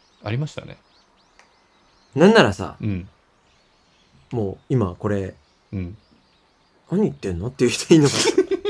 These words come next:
Speaker 1: <laughs> え、どういうこと？どういうこと？
Speaker 2: え？
Speaker 1: は？
Speaker 2: 何言ってんの？
Speaker 1: どういうこと？
Speaker 2: え？いるよ。
Speaker 1: <laughs> あ、そうそう。
Speaker 2: あ？
Speaker 1: そう。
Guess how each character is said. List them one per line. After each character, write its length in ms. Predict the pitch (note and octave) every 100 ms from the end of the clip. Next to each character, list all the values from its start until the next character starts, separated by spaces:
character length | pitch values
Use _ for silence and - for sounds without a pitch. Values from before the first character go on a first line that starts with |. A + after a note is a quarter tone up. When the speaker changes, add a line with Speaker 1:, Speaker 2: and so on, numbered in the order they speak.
| - G4+
Speaker 1:
<laughs> 0 |
え、 140 | - B2+
ど 80 | C#3+
う 40 |
い 20 |
う 40 | C3
こ 40 |
と？ 40 | A2
ど 60 |
う 40 | A#2+
い 20 |
う 40 |
こ 60 | - - - -
と？ 80 | -
Speaker 2:
え？ 140 | F3+
Speaker 1:
は？ 280 | A#3 - A#3 - - -
Speaker 2:
何 120 | D3+
言 80 | G#3+
っ 40 | -
て 180 | -
ん 60 | F2+
の？ 100 | E2+
Speaker 1:
ど 140 | A#2 B2+
う 40 |
い 40 | F#2
う 20 |
こ 100 | - - -
と？ 60 | F3
Speaker 2:
え？ 80 | - _ _ - _
い 140 | - A#2
る 160 | F3
よ。 120 | G#3+ A#3 _ - -
Speaker 1:
<laughs> 400 | - - _ - F#3
あ、 100 | C3+
そ 100 | D3+
う 160 | A#2 -
そ 60 | C3+
う。 0 |
Speaker 2:
あ？ 20 |
Speaker 1:
そ 100 |
う。 60 | D3